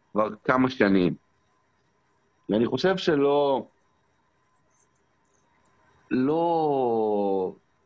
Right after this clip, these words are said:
התעסקו בסוגיה הזאת מספיק בדורטמונד. ואתה מתמודד מול מפלצת ב-, ב-, בבית, ואתה מתמודד מול, אה, אריות כדורגל ב-, ב-, בליגת האלופות, אתה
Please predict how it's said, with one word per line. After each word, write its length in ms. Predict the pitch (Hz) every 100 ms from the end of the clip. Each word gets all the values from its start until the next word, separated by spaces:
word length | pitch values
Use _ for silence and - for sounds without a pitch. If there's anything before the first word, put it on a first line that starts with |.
| _ -
התעסקו 420 | - - - 214
בסוגיה 580 | 175 - 147 131 147 139
הזאת 320 | 123 120 -
מספיק 520 | 117 - - 127 -
בדורטמונד. 640 | 92 98 92 78 - 76 - _ _ - - - _ _ _ _ _ _ _ -
ואתה 840 | 98 104 123 131 131 143 143 143 143
מתמודד 480 | 139 127 143 147 139
מול 240 | 139 139
מפלצת 680 | 135 131 - 127 123 120 110
ב-, 100 | 104
ב-, 360 | 110 107 110 101
בבית, 460 | 101 92 82 76 -
ואתה 200 | 101 -
מתמודד 640 | 127 131 135 135 147 147 131
מול, 480 | 143 139 135 131 127
אה, 680 | 123 120 120 120 120 120
אריות 400 | 123 131 147 143
כדורגל 680 | - 127 123 131 131 123 117
ב-, 100 | 117
ב-, 400 | 117 110 113 110
בליגת 380 | 117 113 110 104
האלופות, 540 | 98 - - 95 98
אתה 160 | -